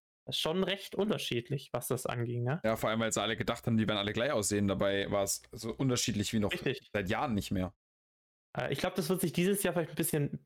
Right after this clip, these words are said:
Speaker 1: mehr anpassen oder es wird halt noch mal extreme Unterschiede geben, ne? Dass, dass halt manche,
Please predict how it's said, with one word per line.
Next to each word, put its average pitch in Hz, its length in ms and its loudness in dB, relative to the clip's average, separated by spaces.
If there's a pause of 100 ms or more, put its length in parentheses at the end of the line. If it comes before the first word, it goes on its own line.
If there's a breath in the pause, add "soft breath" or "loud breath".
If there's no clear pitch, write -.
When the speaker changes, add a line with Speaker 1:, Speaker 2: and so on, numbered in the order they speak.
(140)
Speaker 1:
mehr 139 340 0
anpassen 180 560 0
oder 160 240 4
es - 140 -2
wird - 120 -2
halt 156 140 0
noch 147 240 2
mal 160 140 2
extreme 135 640 0
Unterschiede 120 500 0
geben, 117 280 -4
ne? 135 140 0
Dass, 143 280 -2
dass 131 160 -2
halt 127 120 0
manche, 127 440 0